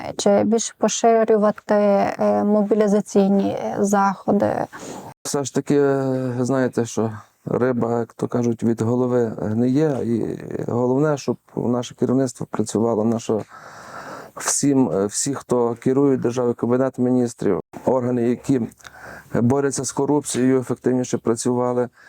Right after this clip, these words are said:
Speaker 2: Е, все ж таки, е, бо ви знаєте, віра людей в державу і в перемогу все ж таки залежить від, від, від того стану корупції, який є в дер-, який є в державі. Щоб та боротьба, най-, найголовніше,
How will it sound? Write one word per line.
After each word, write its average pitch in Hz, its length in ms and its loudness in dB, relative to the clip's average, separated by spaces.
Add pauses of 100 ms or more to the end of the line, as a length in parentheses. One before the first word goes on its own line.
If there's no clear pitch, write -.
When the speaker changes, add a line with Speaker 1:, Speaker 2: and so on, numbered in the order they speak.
(460)
Speaker 2:
Е, 117 140 0
все 135 220 -6
ж 127 100 -10
таки, 127 500 2
е, 98 140 2 (120)
бо 98 180 -2
ви 123 100 2
знаєте, 131 360 0
віра 127 280 0
людей 127 300 2
в 120 80 -4
державу 123 640 0
і 95 100 -2
в 110 100 -8
перемогу 131 600 0
все 127 240 -2
ж 123 100 -10
таки - 260 0
залежить 127 520 0
від, 104 160 -2 (120)
від, 110 280 0
від 110 240 0
того 123 240 0
стану 120 360 -2
корупції, 127 540 -2
який 117 280 0
є 117 100 0
в 113 60 -6
дер-, 107 240 2
який 120 320 2
є 117 100 4
в 110 40 -2
державі. 110 520 -2 (420)
Щоб 147 140 -6
та 143 160 0
боротьба, 135 720 0
най-, 110 300 -2
найголовніше, 120 760 0